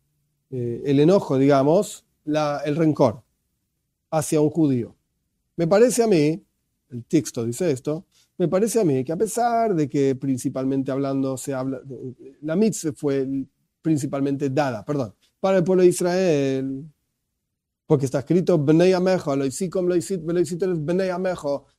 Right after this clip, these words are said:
no te vengues ni guardes rencor a los hijos de tu pueblo. El, el, el de un pueblo de un judío es otro judío.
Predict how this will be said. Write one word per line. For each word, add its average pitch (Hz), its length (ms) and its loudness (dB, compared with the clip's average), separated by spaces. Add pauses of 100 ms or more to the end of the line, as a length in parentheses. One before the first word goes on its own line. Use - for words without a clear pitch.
no 156 300 0
te 160 200 -2
vengues 156 500 0
ni 160 100 0
guardes 170 280 -4
rencor 160 400 -4
a 156 100 -6
los 151 380 -2 (300)
hijos 208 280 2
de 156 100 4
tu 131 140 0
pueblo. 131 640 0 (600)
El, 143 160 -2
el, 165 160 4
el 151 460 -4
de 156 40 2
un 165 140 2
pueblo 190 220 2
de 185 80 4
un 175 40 0
judío 190 340 4
es 151 80 0
otro 180 200 0
judío. 139 640 0